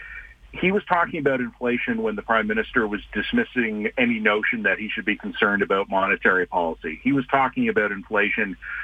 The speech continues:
when the prime minister was lecturing reporters for bringing it up. He was talking about housing when the Liberals wanted to talk about anything else. That is a big part of what I think Poilievre has going for him right now. But I really do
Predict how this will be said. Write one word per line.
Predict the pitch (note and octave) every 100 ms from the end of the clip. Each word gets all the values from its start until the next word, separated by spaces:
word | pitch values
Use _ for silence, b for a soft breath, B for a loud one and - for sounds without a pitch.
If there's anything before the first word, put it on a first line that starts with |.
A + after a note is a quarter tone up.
| B C#3
when | A#2+
the | G#2+
prime | - A2
minister | G#2+ A2 - A2+
was | G2 F2
lecturing | G#2 G#2 - G#2+ G#2
reporters | F#2+ - A2 G#2 G2 -
for |
bringing | F#2+ G#2 G2 F#2
it | F2+
up. | F2 E2 -
He | C3+
was | C#3
talking | - C3+ B2 B2+
about | A2 G#2+ G#2
housing | F2+ G#2+ A2 A2 G#2+ G2 - B B B B
when | B2 B2
the |
Liberals | A#2 B2+ B2+ B2 A2
wanted | A2+ G#2+ G#2+
to | -
talk | B2 A2 G#2+
about | G#2+ G#2 G#2+
anything | A2+ A2 G#2 G#2
else. | G#2 G#2 G2 - - - - B B _ _ _ _ C3+
That | A2+ C#3 D3+ E3
is | D#3+
a | B2 G#2 _
big | C3+ C3+ -
part | - A#2 A#2+
of | C3 G#2+
what | G#2+
I | G#2
think | A2 G2
Poilievre | A2+ G#2+ G#2 G#2 F#2+
has | G2+ F#2
going | E2+ G2+ G#2+ A#2+
for | C3
him | B2+ B2
right | B2 B2+
now. | B2+ B2+ F3 - B B B B -
But | C#3+
I |
really | C#3 C3+ D#3+ E3+ D#3 D3
do | D3